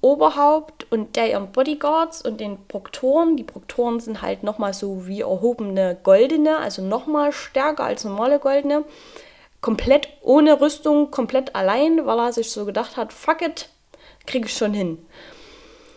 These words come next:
Und ja, pl-, die Plot-Armor war halt ziemlich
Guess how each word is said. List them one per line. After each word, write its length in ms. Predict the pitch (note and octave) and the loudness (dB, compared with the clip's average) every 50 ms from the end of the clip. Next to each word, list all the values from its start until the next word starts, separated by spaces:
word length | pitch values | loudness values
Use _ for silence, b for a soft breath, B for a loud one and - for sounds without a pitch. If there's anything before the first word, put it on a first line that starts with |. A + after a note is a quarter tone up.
| B B B B B B _ _ | B B B B B B _ _
Und 420 | A#3+ C4 C4 C4+ C#4 C#4 C4+ - - _ _ _ _ _ _ _ _ _ _ _ _ _ _ _ _ _ _ _ _ _ _ _ _ _ _ _ _ _ _ _ _ _ _ _ _ _ _ _ _ _ _ _ | 6 6 6 6 4 0 -2 -6 -12 _ _ _ _ _ _ _ _ _ _ _ _ _ _ _ _ _ _ _ _ _ _ _ _ _ _ _ _ _ _ _ _ _ _ _ _ _ _ _ _ _ _ _
ja, 360 | A3+ G#3 G#3 G3 G3 G3 G3 | -2 2 4 4 4 4 2
pl-, 260 | G3 - - - - - - - | 0 -4 -10 -12 -12 -14 -14 -12
die 80 | G#3+ G3 | -12 -12
Plot-Armor 760 | F#3+ - - C4 C#4 C4+ - - B3+ B3+ C4 C4 C4 A#3+ A3 | -12 0 2 2 2 2 0 0 2 4 6 6 6 4 4
war 160 | A3 A3+ A3 | 4 2 4
halt 160 | G#3+ G#3+ G#3+ | 2 0 -4
ziemlich 600 | - - A#3+ A3 G#3+ G#3 G#3 G3+ F#3+ - - - | -4 -8 -6 -4 -4 -4 -6 -8 -8 -10 -14 -14